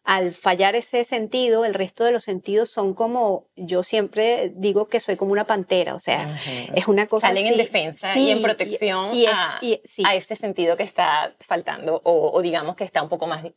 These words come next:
Speaker 2: disminuido.
Speaker 1: Correcto. Y, y eso, eso hace que escénicamente yo brinde posibilidades que quizás el común de la gente no, no lo puede brindar, porque no tiene esa agudeza en el resto de los sentidos.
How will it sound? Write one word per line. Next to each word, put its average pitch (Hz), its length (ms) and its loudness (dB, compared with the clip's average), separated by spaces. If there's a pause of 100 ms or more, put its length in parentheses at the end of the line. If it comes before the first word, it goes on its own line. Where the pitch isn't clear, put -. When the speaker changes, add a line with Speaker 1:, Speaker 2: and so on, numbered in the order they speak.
Speaker 2:
disminuido. 160 480 -4 (220)
Speaker 1:
Correcto. 190 680 0
Y, 214 340 0
y 226 180 4
eso, 240 420 0 (240)
eso 208 320 0
hace 233 340 -2
que 202 460 0
escénicamente 226 960 0
yo 190 340 0 (400)
brinde 233 680 2
posibilidades 208 640 -2
que 226 140 2
quizás 214 500 -4
el 233 140 2
común 214 300 -2
de 226 80 0
la 240 100 2
gente 226 420 -2
no, 208 460 0
no 202 180 0
lo 202 140 0
puede 208 240 2
brindar, 220 520 0
porque 180 420 -2 (260)
no 233 260 2
tiene 247 220 0
esa 254 140 0
agudeza 196 400 2
en 233 100 -2
el 185 80 0
resto 170 280 -2
de 214 120 2
los 180 140 0
sentidos. - 520 -8